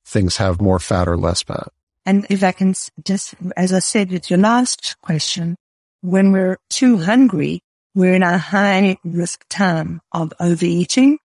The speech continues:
Speaker 2: Funnily enough, when we're too full, we're also,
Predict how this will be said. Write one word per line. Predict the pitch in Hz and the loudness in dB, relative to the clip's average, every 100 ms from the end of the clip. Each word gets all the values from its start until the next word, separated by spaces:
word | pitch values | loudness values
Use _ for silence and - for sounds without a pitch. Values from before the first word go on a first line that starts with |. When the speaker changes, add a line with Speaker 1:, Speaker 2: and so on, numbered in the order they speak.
| _ | _
Speaker 2:
Funnily | - 247 247 240 | -2 2 4 4
enough, | 202 220 277 254 - - _ - | 4 4 2 0 -8 -20 _ -2
when | 190 196 | 2 4
we're | 196 208 | 4 2
too | - - 233 196 _ _ - | -2 -2 -2 -2 _ _ -8
full, | 320 151 202 _ - | -6 -6 -10 _ 0
we're | 190 202 | 0 2
also, | 214 254 - 190 165 | 0 0 0 0 0